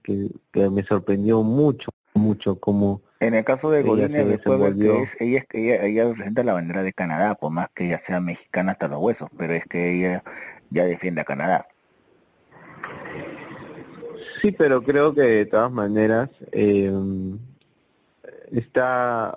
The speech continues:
Speaker 1: o bueno, siempre ella ha mencionado en nuestro momento que representa a México.
Speaker 2: Ujú,
Speaker 1: Eh,
Speaker 2: claro.
Speaker 1: con respecto a ese, ese dato, sí, no, no, to-, no estoy tan seguro, pero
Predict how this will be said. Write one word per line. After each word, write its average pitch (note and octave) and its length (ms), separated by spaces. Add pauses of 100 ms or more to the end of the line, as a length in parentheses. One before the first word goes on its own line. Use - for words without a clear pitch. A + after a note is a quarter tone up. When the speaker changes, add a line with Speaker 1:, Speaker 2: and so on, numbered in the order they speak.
Speaker 1:
o A2 180
bueno, A2 380 (100)
siempre A#2 520
ella G#2+ 360 (960)
ha G#2+ 180
mencionado G#2+ 560
en G2 60
nuestro G2 260
momento F#2+ 380
que F#2 240 (680)
representa G2+ 840
a - 240
México. - 540 (260)
Speaker 2:
Ujú, G2+ 440
Speaker 1:
Eh, A2 100
Speaker 2:
claro. G#2 240
Speaker 1:
con G#2+ 140
respecto D#3+ 360
a G#3 40
ese, G3+ 200
ese F#3 180
dato, D#3+ 260
sí, D#3+ 200
no, D3 180
no, B2 400
to-, C3+ 300
no - 160
estoy C#3+ 180
tan C3+ 180
seguro, D3+ 300
pero - 320